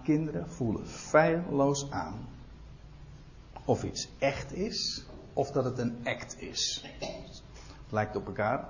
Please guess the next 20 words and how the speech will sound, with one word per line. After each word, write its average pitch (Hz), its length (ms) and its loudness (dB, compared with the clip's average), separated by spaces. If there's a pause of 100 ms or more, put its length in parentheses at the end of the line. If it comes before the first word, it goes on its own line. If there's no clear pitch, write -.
hm? - 400 -6
Act 120 320 -6
of - 220 -8
echt. - 420 -8 (1400)
Of 151 160 12
het - 240 2 (420)
puur 226 440 12
is, - 720 6 (460)
of 359 240 4
van - 160 12
harte, - 640 10 (480)
of 143 160 4
dat 123 180 8
je 113 100 6
het 104 140 2
alleen 104 300 8
maar 92 120 4
doet 98 220 2
voor 95 260 -4
de 87 140 -6